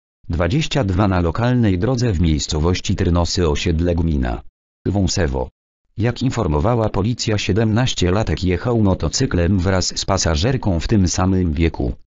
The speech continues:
Na łuku drogi zjechał na pobocze i uderzył w dwie siedemnaściolatki, które siedziały na ławce przy kapliczce.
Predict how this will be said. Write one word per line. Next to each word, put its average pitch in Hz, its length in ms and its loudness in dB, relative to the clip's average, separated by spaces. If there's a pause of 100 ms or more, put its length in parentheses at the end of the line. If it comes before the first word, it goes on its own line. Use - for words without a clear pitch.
(240)
Na 95 180 2
łuku 95 320 0
drogi 92 360 0
zjechał 90 460 0
na 73 140 0
pobocze 120 460 0
i - 160 0
uderzył 87 540 0
w 76 80 0
dwie 78 240 0
siedemnaściolatki, 95 1160 0 (220)
które 92 320 0
siedziały 98 440 0
na 80 120 0
ławce 110 360 -2
przy - 200 0
kapliczce. 78 720 -2